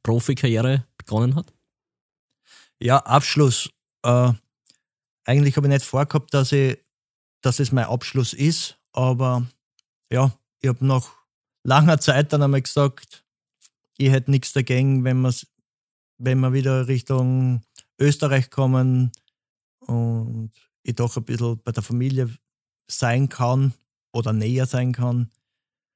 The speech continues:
Speaker 2: Und das war jetzt der ausschlaggebende Punkt, dass ich mir entschieden hab, dass ich zurückkomme. Und ja, das, da hat sich halt mit der Admira, glaub ich, ein guter Standpunkt, Standort ergeben.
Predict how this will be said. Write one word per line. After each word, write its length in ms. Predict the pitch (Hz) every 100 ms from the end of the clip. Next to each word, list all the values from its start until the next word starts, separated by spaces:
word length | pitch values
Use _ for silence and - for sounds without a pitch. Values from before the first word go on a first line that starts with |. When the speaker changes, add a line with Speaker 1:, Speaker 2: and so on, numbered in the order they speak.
| _ _ _ _ _ _
Speaker 2:
Und 540 | 113 113 113 113 - 117
das 160 | 117
war 100 | 120
jetzt 180 | 117 - _ - - _ -
der 80 | 110
ausschlaggebende 960 | 110 - 110 107 - _ _ 117 107 107
Punkt, 520 | 120 123 - - _ _
dass 140 | 117 104
ich 60 |
mir 120 | 110
entschieden 360 | 110 - 120 117
hab, 120 | 110
dass 140 | - 104
ich 80 |
zurückkomme. 640 | 101 117 131 - 131 127 117 _ _ _ _ _ _ _ _ - _
Und 520 | 123 110 107 107 104 _ _
ja, 200 | - 107 - _ -
das, 180 | 110 - _ _
da 120 | 110
hat 100 | 107
sich 200 | - 110
halt 200 | 113 107 _ _ _ _ _
mit 180 | 123 -
der 80 | 120
Admira, 600 | - 123 117 120 113 104 _ _
glaub 160 | - 113
ich, 60 | 110
ein 80 |
guter 480 | 107 113 - 113 95 _ _ _
Standpunkt, 1160 | _ 113 113 110 _ _ _ _ - 113 113
Standort 720 | _ 113 110 - 113 110 - _ _ _
ergeben. 440 | - 110 113 107